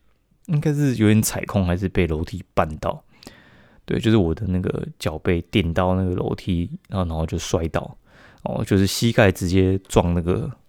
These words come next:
撞那个阶梯。走路没有问题，但是弯的时候还是会痛，然后下礼拜就要去看医生检查一下，我猜没事啊。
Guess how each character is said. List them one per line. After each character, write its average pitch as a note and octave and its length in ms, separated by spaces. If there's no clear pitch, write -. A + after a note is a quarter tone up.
撞 F2+ 260
那 F2+ 80
个 E2+ 300
阶 F2+ 240
梯。 - 260
走 A#2 200
路 F3+ 140
没 E3 120
有 C#3 80
问 B2+ 180
题， G2 200
但 A2 160
是 G#2+ 460
弯 A2 220
的 G2+ 100
时 F#2 120
候 F#2 140
还 F#2 120
是 D#2+ 80
会 E2+ 140
痛， - 400
然 G2+ 100
后 F2 80
下 F#2 220
礼 E2 80
拜 E2+ 420
就 F2 460
要 F2 160
去 E2+ 240
看 A#2+ 200
医 G#2 140
生 G#2+ 320
检 - 180
查 - 240
一 C3+ 60
下， B2+ 260
我 A2+ 220
猜 D#3 160
没 G2+ 220
事 - 320
啊。 - 100